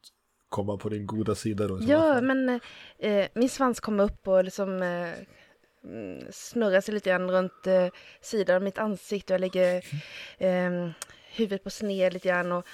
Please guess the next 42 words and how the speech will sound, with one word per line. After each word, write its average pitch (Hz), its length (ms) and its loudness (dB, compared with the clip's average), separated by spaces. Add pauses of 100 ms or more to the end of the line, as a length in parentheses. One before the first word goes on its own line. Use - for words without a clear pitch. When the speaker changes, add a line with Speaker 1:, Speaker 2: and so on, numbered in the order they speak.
(100)
Speaker 2:
och 190 100 -2
så 185 60 -2
kommer 175 580 2
spetsen - 460 -6
på 185 80 -2
svansen 175 360 -2
fram 170 280 -2
och 160 120 -2
duttar 175 380 -6
på - 120 -10
honom - 200 -8
lite - 160 -12
grann. - 80 -14 (1080)
Eh, 180 100 -12
Speaker 1:
Härligt. - 300 -10
Speaker 2:
så 123 100 -10
sa - 220 -14
vi. 214 180 -2
Speaker 1:
Vad 117 80 6
händer 151 440 2
när 107 80 2
man 107 140 0
använder 104 240 -2
svansen 120 560 -6
då? 98 80 -10 (100)
Vad, 120 300 -10
vad, 131 260 -8
vad 117 100 6
är 104 40 4
det 117 60 2
för 123 120 -4
effekt? - 640 -10 (260)
Vi 110 120 -4
har 104 60 2
inte 110 160 -4
gjort 120 160 0
det 98 80 -8
förut 101 400 -8
i 104 40 -16
den 95 100 -14
här 98 60 -12
kampanjen. 101 540 -8